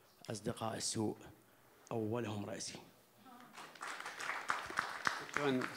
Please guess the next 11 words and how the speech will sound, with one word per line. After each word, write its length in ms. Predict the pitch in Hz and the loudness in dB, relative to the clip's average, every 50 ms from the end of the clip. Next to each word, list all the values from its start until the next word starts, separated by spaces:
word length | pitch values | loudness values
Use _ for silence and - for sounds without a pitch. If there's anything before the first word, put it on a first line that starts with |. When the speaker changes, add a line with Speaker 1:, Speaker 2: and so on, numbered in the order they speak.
| - - - - - - - - | -6 -8 2 4 4 4 4 2
Speaker 2:
صديقي 560 | - 110 110 117 131 135 123 - - 107 104 | 2 4 10 12 12 12 12 12 8 6 6
الشاعر 440 | 98 - - 113 110 113 107 104 104 | 6 8 10 12 12 12 10 10 8
أنمار 280 | 104 107 107 113 110 | 8 10 12 12 12
مردان. 440 | 104 101 104 104 - 101 104 98 90 - - - - - - - - - - - - - - - - - - - - - - - - - | 10 10 8 6 6 6 4 4 4 2 -4 -12 -16 -18 -18 -18 -18 -18 -18 -16 -16 -16 -16 -18 -20 -20 -20 -20 -20 -20 -18 -18 -8 -4
أصدقائي 640 | 120 113 104 104 110 - - 135 147 139 135 131 120 | -2 0 2 2 4 8 10 10 10 12 10 8 6
أحبتي، 920 | - - - 123 123 117 120 117 - - 113 113 113 110 101 90 - - - - - - - | 6 2 0 0 4 4 4 4 6 6 6 6 6 4 2 0 -2 -4 -6 -10 -14 -12 -8
سأبوح 540 | - - - 110 101 95 110 120 123 - - | -2 2 2 4 4 6 8 8 8 8 8
لكم 380 | 110 110 101 - - 104 101 | 8 8 8 8 6 4 4
بسر 460 | 101 - - - 135 131 117 110 98 95 - - - - - - - - - - - - - - - - - - | 4 4 6 8 8 8 8 6 4 0 -4 -12 -16 -20 -20 -20 -20 -20 -20 -20 -20 -20 -20 -20 -20 -20 -4 6
لا 240 | 117 120 117 123 120 | 10 12 12 12 12
أريد 360 | 123 120 120 123 123 117 113 | 12 12 12 12 12 12 12